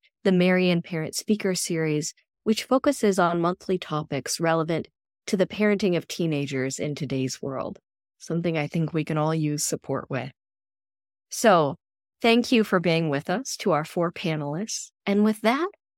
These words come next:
I'd like to get us started with an initial question.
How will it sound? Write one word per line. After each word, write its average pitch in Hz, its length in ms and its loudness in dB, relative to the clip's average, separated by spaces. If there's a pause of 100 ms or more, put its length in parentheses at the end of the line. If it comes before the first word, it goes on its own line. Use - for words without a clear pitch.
I'd 220 200 4
like 311 200 6
to 294 120 4
get 233 180 4
us 226 100 2
started 160 540 0
with 156 220 -4
an 175 200 0
initial 196 460 2
question. - 720 -8